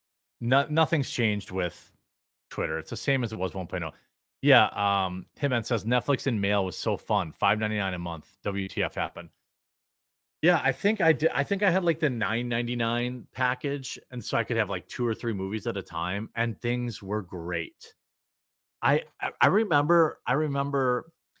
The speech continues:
I'm just, uh, Sid, I'm just reminiscing, like, how I'm talking about how all the streaming services are gonna crash and have to merge because nobody's making any money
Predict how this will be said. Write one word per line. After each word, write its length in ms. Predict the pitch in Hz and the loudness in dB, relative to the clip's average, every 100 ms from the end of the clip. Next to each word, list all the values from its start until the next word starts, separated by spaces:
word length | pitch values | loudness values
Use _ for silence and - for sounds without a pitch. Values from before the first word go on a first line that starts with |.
| _ _ _ _ - | _ _ _ _ -4
I'm 140 | 123 127 | -2 0
just, 320 | 123 - 127 | -2 0 0
uh, 160 | 104 | 0
Sid, 400 | 95 - 135 113 107 | -2 -2 0 0 -4
I'm 140 | 110 | -6
just 180 | 117 - | -6 -6
reminiscing, 840 | 110 113 110 107 - 110 95 92 | -2 -2 0 -2 -2 -2 -2 -4
like, 340 | 101 95 90 - | -4 -4 -4 -8
how 320 | - 110 95 _ - | 0 0 0 _ -8
I'm 140 | 110 | -4
talking 260 | - 120 110 | 0 0 0
about 160 | 98 | -2
how 140 | 92 87 | 0 0
all 100 | 87 | -2
the 80 | |
streaming 380 | 87 - 98 92 | -6 -8 -8 -6
services 420 | - 95 85 90 | -6 -6 -6 -8
are 100 | 87 | -8
gonna 280 | 82 82 80 | -6 -6 -8
crash 560 | - 90 82 85 - - | -8 -2 0 0 -4 -12
and 120 | 90 | -6
have 220 | 98 95 | -2 -2
to 80 | 82 | -4
merge 420 | 80 82 90 92 | -6 -4 -4 -6
because 360 | 90 92 85 - _ | -10 -6 -6 -8 _
nobody's 340 | 101 90 92 80 | -6 -4 -4 -4
making 300 | 87 87 80 | -6 -6 -8
any 120 | 80 | -8
money 380 | 76 78 92 | -8 -8 -8